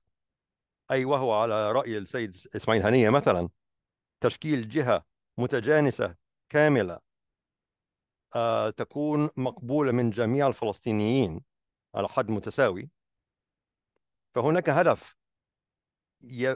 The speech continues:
ي-، ي-، ي-، يفوق مجرد هدف المصالحة، ولكن بعد المصالحة تحقيق وإثمار، آه، واستثمار هذه، هذه ال-، آم،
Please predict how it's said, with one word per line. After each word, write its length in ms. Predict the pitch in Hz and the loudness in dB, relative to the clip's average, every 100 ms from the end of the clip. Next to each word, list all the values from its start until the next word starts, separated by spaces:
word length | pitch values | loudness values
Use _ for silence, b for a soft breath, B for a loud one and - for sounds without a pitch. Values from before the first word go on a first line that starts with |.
| - | -4
ي-، 420 | 127 120 117 120 - - | -6 -6 -6 -10 -16 -20
ي-، 220 | - 131 - | -10 -8 -4
ي-، 300 | 127 - 127 | -4 -4 -2
يفوق 520 | 123 117 - 175 - - _ b _ | 2 2 2 0 -2 -14 _ b _
مجرد 400 | 120 123 147 135 | 2 6 6 6
هدف 240 | 120 131 127 | 4 2 2
المصالحة، 540 | 101 151 135 - - _ _ _ _ - | 0 2 2 0 -8 _ _ _ _ -4
ولكن 540 | 120 147 - 139 139 - _ _ _ _ | 2 2 2 0 0 -6 _ _ _ _
بعد 200 | 135 147 | -4 -2
المصالحة 640 | 123 117 147 147 127 147 - _ _ _ _ _ _ _ _ - | -2 -4 -4 -2 -2 -4 -6 _ _ _ _ _ _ _ _ -10
تحقيق 600 | - - 170 151 - - _ _ _ _ _ | -10 -8 -8 -8 -10 -20 _ _ _ _ _
وإثمار، 960 | 113 113 - 139 - 135 165 139 90 _ _ _ _ _ _ _ _ | -6 -6 -6 -10 -10 -4 0 0 -4 _ _ _ _ _ _ _ _
آه، 560 | 110 110 110 110 107 110 _ _ _ | -6 -4 -2 -2 -2 -4 _ _ _
واستثمار 1000 | 151 135 131 131 160 156 - 160 123 82 _ _ _ _ - | -14 -8 -6 -6 -8 -10 -2 2 2 0 _ _ _ _ -4
هذه، 280 | 131 127 143 | -2 0 -2
هذه 160 | 131 | -2
ال-، 180 | 120 117 | -2 -2
آم، 600 | 107 104 104 101 101 101 | 0 -2 -2 -4 -4 -8